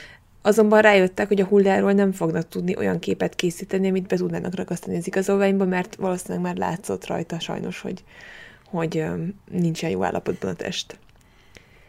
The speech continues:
Felmerült az is, hogy felkeresik a halott távoli rokonait, hogy hát, ha valakinek van fényképe a férfiról,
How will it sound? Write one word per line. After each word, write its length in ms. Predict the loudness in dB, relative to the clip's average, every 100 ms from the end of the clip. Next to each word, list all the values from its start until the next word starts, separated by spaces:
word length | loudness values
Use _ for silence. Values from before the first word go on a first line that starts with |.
| -20 _ _ _
Felmerült 540 | 4 6 8 8 8
az 120 | 6 4
is, 160 | 4
hogy 140 | 2 2
felkeresik 680 | 4 4 2 0 -4 -6
a 240 | -2 -2 -2
halott 400 | -2 0 0 -2
távoli 400 | 2 2 4 2
rokonait, 500 | 2 0 0 2 0
hogy 200 | -2 -6
hát, 200 | -2 -2
ha 80 | 0
valakinek 580 | -2 -2 -2 -4 -4 -2
van 180 | -2 -2
fényképe 520 | -2 -4 -4 -6 -6
a 60 | -6
férfiról, 640 | -4 -4 -2 -2 -2